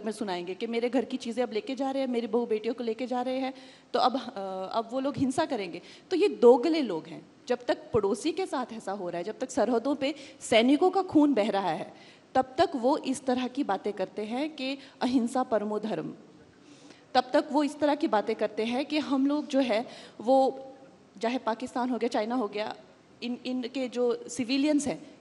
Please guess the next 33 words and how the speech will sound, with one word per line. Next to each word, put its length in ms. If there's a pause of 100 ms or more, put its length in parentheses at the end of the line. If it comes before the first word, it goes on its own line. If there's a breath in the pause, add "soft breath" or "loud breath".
(100)
इनकी, 380 (380)
इन, 380
ये 140
तो 120
बड़े, 140
अ, 520 (400 loud breath)
पा-, 220
प्यार 240
करते 260
हैं 100
भारत 360
को, 120 (200)
इस 120
तरह 160
के 120
वो 120
आपको 360
different 420
different 360 (280 loud breath)
कई 140
चीज़ें 320
बताएंगे 400
और 80
आपको 320
guilt 340
feel 240
कराएंगे 480 (440 loud breath)
कि 80 (120)
आप 320
में 340
जो 140
है, 340
जब 240